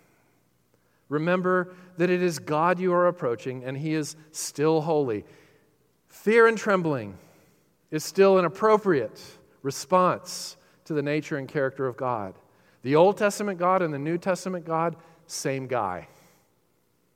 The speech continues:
He doesn't change. The same yesterday, today, and forever. And part of what he has been always is the God who struck down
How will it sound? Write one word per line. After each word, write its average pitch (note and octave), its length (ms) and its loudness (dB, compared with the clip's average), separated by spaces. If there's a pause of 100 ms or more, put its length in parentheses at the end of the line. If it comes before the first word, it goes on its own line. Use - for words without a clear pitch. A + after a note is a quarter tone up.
(960)
He C#3+ 100 -4
doesn't D#3 240 -2
change. G3 640 -6
The C#3 80 -8
same F#3 340 -2
yesterday, F#3 460 0
today, F3+ 260 2
and E3+ 100 -4
forever. E3+ 380 2 (300)
And D#3 200 -2
part G3+ 240 6
of G#3 80 4
what G3+ 160 6
he G#3 140 0
has F#3 240 2
been F#3+ 220 0
always E3 880 2 (560)
is E3 180 0
the E3+ 100 -2
God F3 280 4
who F3+ 120 -2
struck F#3 520 0
down E3 520 0